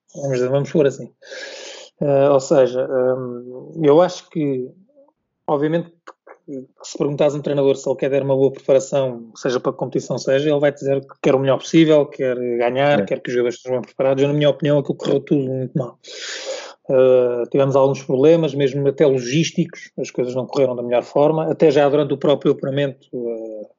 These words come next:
Speaker 1: tivemos uma viagem quase surreal para a Bósnia e depois andámos de autocarro não sei quantas horas de, da Bósnia para a
Speaker 2: Conta-me isso,
Speaker 1: Macedónia.
Speaker 2: conta-me essa viagem, conta, conta aí
Speaker 1: Ah,
Speaker 2: essa
Speaker 1: não,
Speaker 2: viagem.
Speaker 1: rapidamente, quer dizer, além de uma, uma preparação muito atribulada,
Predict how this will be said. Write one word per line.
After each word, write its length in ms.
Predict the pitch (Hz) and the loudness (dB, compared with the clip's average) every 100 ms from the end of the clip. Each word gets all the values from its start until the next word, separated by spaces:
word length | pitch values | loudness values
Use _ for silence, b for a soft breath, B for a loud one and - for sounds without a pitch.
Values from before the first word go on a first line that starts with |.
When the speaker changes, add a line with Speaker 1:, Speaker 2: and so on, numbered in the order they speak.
| - | -6
Speaker 1:
tivemos 300 | 135 135 120 | -2 -2 0
uma 120 | 139 | 0
viagem 380 | 127 135 131 131 | 4 4 2 -6
quase 240 | - 135 - | -4 -4 -2
surreal 360 | 139 127 131 | 0 2 2
para 160 | - 127 | 2 0
a 40 | |
Bósnia 440 | 123 143 139 139 135 | 4 4 4 -2 -4
e 220 | 123 117 - | -4 -6 -6
depois 200 | - 123 | -4 0
andámos 220 | 123 123 | 0 2
de 40 | |
autocarro 380 | 127 127 117 127 | 0 0 -4 -4
não 60 | 127 | -6
sei 120 | - | -10
quantas 240 | 131 135 123 | -8 -4 2
horas 260 | 131 123 120 | 2 2 -6
de, 100 | 113 - B B B B B | -12 -16 B B B B B
da 120 | - 131 | 0 2
Bósnia 320 | 135 127 127 | 4 2 0
para 100 | 127 | -2
a 20 | |
Speaker 2:
Conta-me 100 | 123 120 131 | -2 -6 -6
isso, 100 | 160 | -6
Speaker 1:
Macedónia. 240 | 139 123 | -2 -2
Speaker 2:
conta-me 160 | 131 120 | 0 0
essa 220 | 117 113 | -2 -4
viagem, 300 | 98 110 107 - - | -2 -2 -2 -10 -8
conta, 300 | 113 107 104 | -4 -2 -2
conta 300 | - 208 190 | -2 0 0
aí 120 | 202 | 0
Speaker 1:
Ah, 20 | |
Speaker 2:
essa 100 | 196 - | -4 0
Speaker 1:
não, 100 | 302 | 2
Speaker 2:
viagem. 140 | 202 | 4
Speaker 1:
rapidamente, 520 | 202 196 170 170 147 - 127 | 2 0 -2 0 -2 -6 -12
quer 120 | 117 | -8
dizer, 260 | 127 127 120 _ 170 | -4 -4 -6 _ -4
além 400 | 139 135 170 156 | 0 2 2 0
de 60 | |
uma, 220 | 156 156 151 - | -2 -2 -4 -10
uma 300 | 175 143 147 | -6 -2 -2
preparação 460 | 147 - 147 - 151 | -2 -2 -2 -2 -4
muito 200 | 147 160 | -2 -2
atribulada, 600 | 139 147 139 165 180 | 0 0 2 4 2